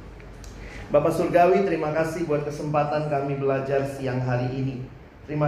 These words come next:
kasih Tuhan, Engkau Allah yang hidup. Dan karena Engkau hidup, kami punya kepastian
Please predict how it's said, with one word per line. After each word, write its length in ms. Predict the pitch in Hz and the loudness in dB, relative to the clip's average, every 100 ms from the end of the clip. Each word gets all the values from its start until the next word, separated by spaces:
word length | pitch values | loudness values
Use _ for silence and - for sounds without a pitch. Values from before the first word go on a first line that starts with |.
| 151 | 2
kasih 320 | 147 160 160 | 0 0 -2
Tuhan, 520 | 156 143 143 135 135 | 0 0 2 0 -2
Engkau 200 | 135 131 | -2 -2
Allah 400 | - 135 139 135 | 0 2 2 2
yang 160 | 131 131 | 2 2
hidup. 240 | 131 135 143 - - - - - - | 0 2 0 0 -8 -16 -18 -20 -12
Dan 240 | 127 127 131 | -4 -2 -2
karena 240 | 135 135 | -2 -2
Engkau 400 | 139 139 139 135 | -2 0 2 2
hidup, 400 | 175 185 190 - | 2 4 4 2
kami 480 | 143 147 156 160 160 - | -2 0 2 0 -2 -6
punya 480 | 269 262 240 - | -4 0 2 2
kepastian 800 | 165 165 - 160 156 - 170 127 | 0 -4 -2 -2 -4 0 2 2